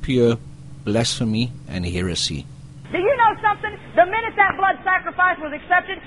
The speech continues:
Speaker 2: Jesus was the first human being that was ever born again. Now, it was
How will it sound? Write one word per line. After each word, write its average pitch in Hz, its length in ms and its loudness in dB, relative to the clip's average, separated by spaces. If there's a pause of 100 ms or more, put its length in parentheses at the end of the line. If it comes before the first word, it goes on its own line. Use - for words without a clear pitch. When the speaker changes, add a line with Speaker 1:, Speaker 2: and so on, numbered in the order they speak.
(160)
Speaker 2:
Jesus 392 340 0
was 302 180 -2
the 285 80 -2
first 392 280 4
human 339 320 -4
being 359 320 -4 (160)
that 277 120 0
was 269 140 2
ever 320 140 2
born 294 240 2
again. 294 300 -8 (880)
Now, 277 100 6
it 330 80 6
was 370 100 -2